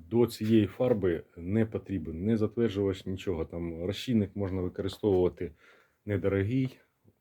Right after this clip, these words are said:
шістсот сорок шостий, там сто гривень він коштує, або шістсот сорок сьомий, тобто там особливої різниці немає.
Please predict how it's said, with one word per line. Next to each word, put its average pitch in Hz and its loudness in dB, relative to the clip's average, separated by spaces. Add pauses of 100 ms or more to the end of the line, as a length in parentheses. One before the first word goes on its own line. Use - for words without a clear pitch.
(140)
шістсот - -12
сорок 90 -10
шостий, - -6
там 82 -12
сто - -10
гривень 82 -6
він 76 -10
коштує, 76 -16 (760)
або 80 -6
шістсот - -10
сорок 90 -6
сьомий, 78 -6 (440)
тобто 78 -18
там 82 -16
особливої 82 -10
різниці 80 -12
немає. 78 -12